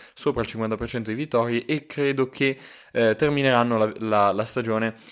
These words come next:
o con un record appunto del cinquanta per cento, quindi quarantuno quarantuno, o con qualcosina in più, e questo è tanto di guadagnato, come abbiamo più volte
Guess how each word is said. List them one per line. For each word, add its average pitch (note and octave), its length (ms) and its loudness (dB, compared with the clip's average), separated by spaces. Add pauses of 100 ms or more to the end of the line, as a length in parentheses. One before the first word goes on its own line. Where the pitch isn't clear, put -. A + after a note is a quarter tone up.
(260)
o E3+ 120 2
con D#3 160 0
un C3+ 100 2
record B2 380 2
appunto G#2+ 360 0
del G#2 80 0
cinquanta G#2+ 280 -2
per A2+ 160 -6
cento, G#2+ 280 -4
quindi G#2+ 240 -4
quarantuno A2 440 -4
quarantuno, B2+ 480 -4
o B2+ 260 0
con B2 160 -6
qualcosina G#2+ 600 -2
in B2+ 140 -4
più, G2+ 220 -4
e A#2+ 100 -4
questo G#2 380 0
è F#2+ 80 2
tanto G#2 240 -2
di G2 80 -4
guadagnato, G2+ 540 -2
come A#2 220 -2
abbiamo G#2 280 0
più G#2+ 140 -6
volte G2+ 340 0